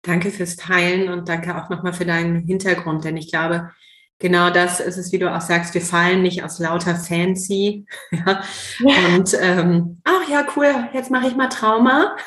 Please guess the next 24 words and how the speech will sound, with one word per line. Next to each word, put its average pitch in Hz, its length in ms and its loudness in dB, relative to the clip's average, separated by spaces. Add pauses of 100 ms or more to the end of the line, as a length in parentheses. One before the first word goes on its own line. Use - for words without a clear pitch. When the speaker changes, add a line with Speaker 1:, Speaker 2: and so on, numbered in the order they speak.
(200)
Speaker 1:
<laughs> 233 200 0
So. 214 540 0 (420)
Speaker 2:
Ja. 196 280 0
Speaker 1:
In, 214 400 2 (200)
in 214 420 4
dieses 214 300 0
Thema, 220 260 2
dafür 196 320 0
hat 196 100 -2
es - 260 -8 (140)
vermutlich 208 520 -2
doch 214 200 -2
auch 196 320 -6
eine 202 100 0
gewisse 196 340 0
Form 190 300 -2
von 175 300 -6
Tiefe 226 680 -2 (520)
und 190 120 0
eine 202 200 2
gewisse 190 380 0
Form 190 540 -2
nochmal 180 560 -2
von 175 560 -2